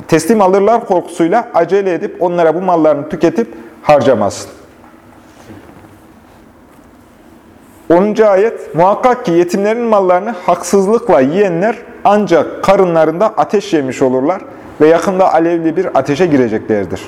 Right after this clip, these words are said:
Ebu Hureyre radıyallahu anh Allah Resulü aleyhisselatü vesselam'dan şöyle buyurduğunu rivayet ediyor. "Yedi helak ediciden kaçının." Dediler ki, "Ey Allah'ın Resulü, onlar nelerdir?" Şöyle buyurdu.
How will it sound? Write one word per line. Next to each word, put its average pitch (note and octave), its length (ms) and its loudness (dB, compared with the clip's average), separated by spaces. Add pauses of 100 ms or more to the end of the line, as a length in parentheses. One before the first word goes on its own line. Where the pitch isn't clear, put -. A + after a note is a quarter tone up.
(2250)
Ebu E3 160 4
Hureyre F#3+ 420 2
radıyallahu D#3+ 720 2
anh G3 180 -8
Allah E3 240 0
Resulü D3+ 300 -2
aleyhisselatü C#3+ 480 -2
vesselam'dan D#3 320 -2
şöyle D3 420 2 (840)
buyurduğunu B2+ 420 0
rivayet A#2 320 -2
ediyor. C#3 260 -2 (560)
"Yedi E3+ 280 4
helak E3 400 2
ediciden D3+ 500 -2 (160)
kaçının." A2 420 0 (840)
Dediler G#3 360 2
ki, F3+ 80 2
"Ey F#3+ 80 2
Allah'ın F#3 280 2
Resulü, C#3+ 260 -2
onlar E3+ 320 -2
nelerdir?" C#3 460 -2
Şöyle F3 440 0
buyurdu. G#2+ 340 -2